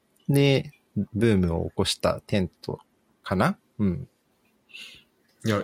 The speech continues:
Speaker 2: いい名前の付け方だね、これ。
Speaker 1: <laughs> なんかね。
Speaker 2: ほんとかまぼこテントだもん。
Speaker 1: <laughs> そうそう。エイテントとヒレタープっていう、まあ、エイテントっていう商品とヒレタープっていう商品があって、
Speaker 2: うん。
Speaker 1: あ、どっちだっけ？
Speaker 2: う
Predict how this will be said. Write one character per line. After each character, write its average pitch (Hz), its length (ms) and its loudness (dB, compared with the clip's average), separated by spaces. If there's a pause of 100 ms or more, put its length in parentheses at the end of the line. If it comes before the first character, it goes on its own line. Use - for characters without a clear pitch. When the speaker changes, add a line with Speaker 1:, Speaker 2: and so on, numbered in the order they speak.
(120)
Speaker 2:
い 147 160 4
い 117 60 6
名 104 100 4
前 104 200 2
の 104 100 0
付 - 160 -4
け 107 40 0
方 98 140 0
だ 82 160 -2
ね、 78 160 -8
こ - 80 -4
れ。 107 80 0
Speaker 1:
<laughs> - 80 -2 (2500)
な 117 80 2
ん 107 40 0
か 131 80 2
ね。 - 40 2
Speaker 2:
ほ - 80 4
ん - 20 -6
と - 60 -4
か 135 60 2
ま 135 100 6
ぼ 135 120 4
こ 139 100 4
テ 139 100 4
ン 117 80 2
ト 95 100 0
だ 85 60 2
も - 80 0
ん。 - 20 -2 (380)
Speaker 1:
<laughs> - 400 -20
そ - 160 0
う 95 60 0
そ 92 440 -2
う。 - 40 -20 (440)
エ 135 100 4
イ 208 140 4
テ 220 200 2
ン 143 100 2
ト 98 140 -2
と 104 340 0
ヒ - 180 0
レ 143 140 4
タ 127 220 0
ー - 20 -2
プ - 120 -16
っ - 20 -14
て - 240 -2
い 85 120 0
う、 117 140 -6
ま 135 80 0
あ、 - 60 -2
エ 165 80 2
イ 180 100 2
テ 175 140 4
ン 139 80 -2
ト 190 80 4
っ 185 40 -2
て - 60 -2
い 101 60 4
う - 20 0
商 104 140 2
品 95 180 -2
と - 340 0
ヒ - 200 -4
レ 131 120 4
タ 107 200 2
ー 82 60 -4
プ - 80 -14
っ - 20 -20
て - 160 -6
い 92 60 0
う - 20 -2
商 101 160 0
品 87 200 -10
が 85 100 -4
あ - 20 -2
っ - 40 -12
て、 101 440 0 (340)
Speaker 2:
う - 40 -4
ん。 - 20 0
Speaker 1:
あ、 - 20 0
ど 247 120 0
っ - 60 -4
ち - 120 -14
だ 82 80 -2
っ - 20 -6
け？ 101 60 -2
Speaker 2:
う 90 40 0